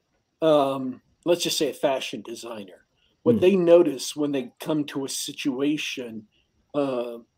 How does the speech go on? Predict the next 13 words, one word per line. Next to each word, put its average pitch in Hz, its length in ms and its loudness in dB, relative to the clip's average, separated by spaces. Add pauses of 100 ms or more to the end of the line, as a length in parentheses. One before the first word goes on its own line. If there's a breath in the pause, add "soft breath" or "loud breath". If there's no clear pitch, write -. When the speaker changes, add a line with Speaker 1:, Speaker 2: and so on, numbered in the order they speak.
(220)
Speaker 1:
just, - 340 0 (300)
you 185 160 4
know, 147 240 -2 (440)
you've 175 180 -6
got 185 200 4
ten 185 220 2
people 160 320 -4
standing 147 520 -2
around 131 440 -4
not 139 240 -8
doing 160 260 0
anything. 127 400 -6
What 143 200 -2